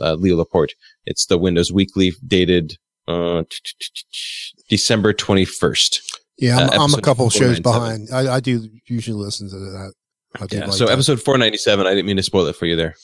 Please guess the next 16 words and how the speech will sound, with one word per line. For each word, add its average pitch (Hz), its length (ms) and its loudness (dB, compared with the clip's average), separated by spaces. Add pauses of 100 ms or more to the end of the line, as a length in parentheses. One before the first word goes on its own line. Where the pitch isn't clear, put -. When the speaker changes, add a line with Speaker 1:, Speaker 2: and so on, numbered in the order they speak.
(300)
Speaker 1:
Mitch. - 260 -10
Speaker 2:
I'm 165 80 2
not, 196 160 4
I 160 80 2
know 156 240 -2
you 143 140 -4
didn't. 117 240 -6
I, 131 80 -4
I 117 300 -14
wanna 143 180 -10
get 98 160 -16
it. 101 160 -16 (100)
I 139 60 -10
wanna 127 160 -10
get 95 180 -16
it. 113 480 -18